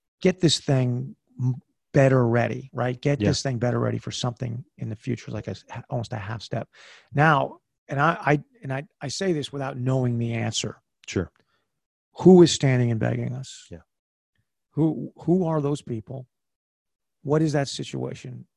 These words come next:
Speaker 1: What is that problem? Big P problem, something that can and must be solved, that F three, and I'm gonna say, is uniquely qualified to solve. Because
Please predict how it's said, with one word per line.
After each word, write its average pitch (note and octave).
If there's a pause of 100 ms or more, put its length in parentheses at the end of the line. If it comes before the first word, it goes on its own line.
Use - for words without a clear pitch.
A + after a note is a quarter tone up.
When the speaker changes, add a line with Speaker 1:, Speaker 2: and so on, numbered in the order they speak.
(140)
Speaker 1:
What C3+
is C3
that B2
problem? C#3+ (360)
Big C3
P D3+
problem, A2+
something B2
that A2+
can B2
and A#2+
must A#2
be C3
solved, A#2 (480)
that B2+
F D3
three, F#3+
and C3
I'm B2+
gonna C3
say, C#3
is A2+
uniquely C3 (300)
qualified C3
to C#3
solve. - (500)
Because C3